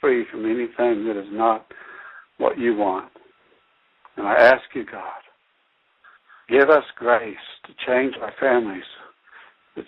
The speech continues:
change our cities, and to change our nations. Lord, we ask you to tear down the altars and the Asherah poles. We ask you to remove the things that are, uh, a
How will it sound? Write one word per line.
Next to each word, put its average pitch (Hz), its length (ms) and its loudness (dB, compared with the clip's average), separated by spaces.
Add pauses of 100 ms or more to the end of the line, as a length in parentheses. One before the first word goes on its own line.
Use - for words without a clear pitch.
(100)
change 139 220 4
our 120 140 2 (160)
cities, 117 360 2
and 98 120 -10
to 95 80 -12 (120)
change 120 240 0
our 98 120 -6
nations. 104 520 -8 (1500)
Lord, 123 220 6
we 131 140 6
ask 143 300 4
you 160 80 -4
to 131 80 -10 (100)
tear 156 220 2
down 143 360 0
the 110 140 -12
altars 117 500 -6 (840)
and 117 120 -10
the - 160 -10
Asherah 113 540 -2
poles. 95 380 -6
We 123 180 0
ask 123 160 6 (100)
you 160 80 -2
to 127 60 -2
remove 143 540 4
the 156 120 -6 (140)
things 135 300 2
that 117 80 0
are, 110 280 2 (720)
uh, 143 200 -2
a 110 40 -2